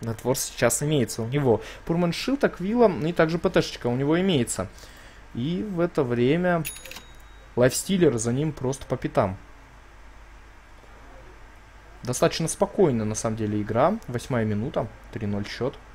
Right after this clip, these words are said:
Единственный файт, и это только в миду ошибка Нерд Спирита не очень умело в лёд.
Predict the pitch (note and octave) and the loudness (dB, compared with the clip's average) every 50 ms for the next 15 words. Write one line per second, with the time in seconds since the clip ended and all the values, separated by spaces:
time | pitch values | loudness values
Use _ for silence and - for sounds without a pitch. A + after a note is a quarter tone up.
0 | - - - - - - - - - - - - - - - - A2+ A2+ B2+ C#3 | -20 -18 -18 -18 -18 -20 -20 -20 -20 -20 -20 -20 -20 -16 -12 -10 -6 -4 -2 -2
1 | C3+ - - C3 B2 A#2 A2+ - A#2+ A#2+ C#3 D#3 D#3 C#3 A2+ - A2+ G#2 - A2+ | -2 -2 -2 -2 -2 -2 0 2 4 4 4 4 2 0 -2 -2 -4 -4 -6 -4
2 | - - G#2+ G#2+ A2+ A2 A2 A#2 B2+ C#3+ C3+ - - - A#2 - - - A2 G#2 | -4 -4 -2 -2 -2 -2 -2 0 2 2 2 0 -2 -8 -10 -10 -6 -4 -2 -2
3 | G2+ G#2 G#2 G#2 A2 G#2+ G#2+ G#2 - - - - G3+ G#3+ G#3+ G#3+ F#3+ E3+ D#3+ D#3+ | -2 -2 -4 -4 -4 -4 -4 -4 -6 -8 -8 -4 -2 -2 -2 0 0 0 0 -2
4 | D#3+ D#3+ - D#3+ D3 - - - - - C#3+ C#3+ C#3+ C#3 C3+ C3+ C3+ B2+ B2 B2+ | -2 -4 -4 -6 -6 -8 -10 -16 -6 -2 0 2 4 6 6 6 6 4 2 2
5 | C3 C3 B2 A#2+ - | 2 2 2 2 0